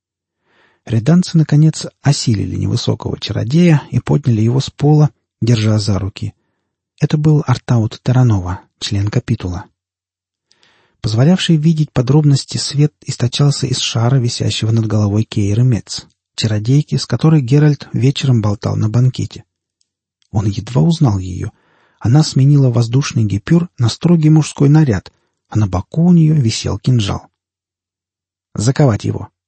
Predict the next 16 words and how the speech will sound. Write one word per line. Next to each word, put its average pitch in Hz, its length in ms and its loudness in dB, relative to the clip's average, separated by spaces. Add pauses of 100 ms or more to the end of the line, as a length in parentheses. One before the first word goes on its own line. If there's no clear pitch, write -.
(120)
кратко - 380 -4
приказала 104 520 -2
она. 101 280 -2 (640)
В 110 120 -4
её 120 180 2
руке 131 260 0
звякнули 117 400 0
наручники, 127 640 0
изготовленные 127 640 0
из 120 100 -4
голубоватого 101 640 -2
металла. 95 520 -2 (960)
"Не 151 140 4
смей!" — 175 500 2 (140)
крикнул 101 380 -4
Тиранова. 107 520 -2